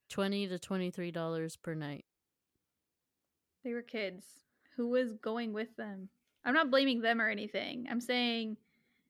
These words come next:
Speaker 2: if you're an adult and you see that, be like, "Hey, you clearly need the money. You're fourteen. Let me give you some money. You don't have to do anything."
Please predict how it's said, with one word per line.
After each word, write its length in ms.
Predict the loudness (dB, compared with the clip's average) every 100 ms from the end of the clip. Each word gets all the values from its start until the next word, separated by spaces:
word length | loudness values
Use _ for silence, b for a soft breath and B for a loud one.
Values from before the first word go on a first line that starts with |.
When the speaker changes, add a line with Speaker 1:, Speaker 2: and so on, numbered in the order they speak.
| _
Speaker 2:
if 140 | 0 2
you're 180 | 4 4
an 80 |
adult 360 | 4 4 4 4
and 60 | 2
you 60 |
see 180 | 0 2
that, 120 | 0
be 100 | 2
like, 180 | 0 0
"Hey, 560 | -2 -2 0 0 -4 -8 _
you 140 | -8
clearly 320 | 0 2 2 0
need 160 | -4
the 80 | -4
money. 200 | -6 -6
You're 120 | -8
fourteen. 480 | -8 -10 -8 -10 -8
Let 80 | -8
me 80 | -4
give 140 | -2
you 80 | -2
some 180 | -6 -10
money. 240 | -10 -8
You 120 | -8
don't 120 | -6
have 80 | -6
to 100 | -6
do 140 | -6 -6
anything." 520 | -8 -10 -10 -8